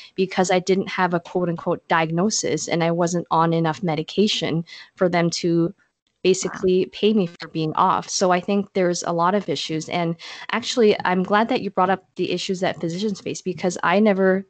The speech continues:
thought about the fact that you don't have your own insurance and that you don't have access to these things, which is a shame, because you're providing the care to so many patients, and yet you don't get to access a lot of the care that you need.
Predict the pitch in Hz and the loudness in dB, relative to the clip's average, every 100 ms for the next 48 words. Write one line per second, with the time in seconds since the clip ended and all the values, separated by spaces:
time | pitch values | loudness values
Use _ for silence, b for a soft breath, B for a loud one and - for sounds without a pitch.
0 | - 170 214 170 - 160 - 156 - 160 | 0 2 2 -2 -4 -6 -4 -4 -2 -2
1 | - 170 165 160 - 175 170 170 - B | -2 -2 0 -2 -4 0 0 0 -6 B
2 | B B _ - 175 175 175 165 156 - | B B _ -2 0 2 2 2 2 2
3 | 180 175 175 170 165 160 175 170 196 233 | 2 2 2 2 2 2 0 0 0 2
4 | 190 156 - 156 - 156 151 - - 190 | 2 0 -4 -8 -8 -6 -6 -6 -6 -6
5 | 185 196 185 170 226 240 170 160 180 175 | -2 0 0 0 4 4 4 2 0 0
6 | - b b b - 196 208 - 185 175 | -4 b b b 0 2 2 0 2 2
7 | 233 254 170 - - 139 165 196 _ _ | 4 4 2 -2 -2 0 -2 -6 _ _
8 | - 185 175 170 202 196 175 175 170 190 | -4 0 0 0 0 2 2 2 0 -4
9 | _ _ - 220 - 160 165 170 180 175 | _ _ -2 -2 0 -4 -2 -2 0 -2
10 | 180 190 185 - _ 175 170 - 170 - | -2 0 -2 -4 _ -12 -6 -4 -2 -4
11 | 185 - 165 160 165 165 160 - 165 165 | -6 -4 0 0 0 -4 -6 -4 -2 -2
12 | - 165 151 - 160 156 214 170 165 | -4 -4 -4 -6 -4 2 2 2 -2